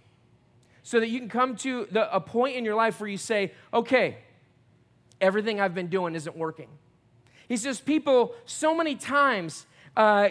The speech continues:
continue in this pattern of, of hopelessness, but they're really a hopeful person, but that hope is not based on any one thing.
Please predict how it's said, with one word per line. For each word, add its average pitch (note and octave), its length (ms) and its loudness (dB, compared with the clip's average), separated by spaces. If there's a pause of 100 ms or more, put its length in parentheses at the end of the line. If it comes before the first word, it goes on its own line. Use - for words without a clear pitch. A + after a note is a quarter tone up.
(100)
continue D4 640 -2
in C4 160 0
this - 220 -4
pattern A#3+ 560 0 (180)
of, G3+ 580 6 (240)
of G3+ 180 6
hopelessness, G#3 1000 0 (200)
but A3 180 2
they're G#3+ 180 4
really C#4 340 2
a F#3+ 100 6
hopeful A#3+ 420 0
person, F3+ 640 0 (720)
but A3 140 2
that C4 240 4
hope D4 340 4
is F#3+ 100 0
not G3+ 260 0
based C4 300 0
on G#3 160 0 (100)
any B3+ 400 -2 (120)
one A3+ 260 0
thing. A#3+ 360 -6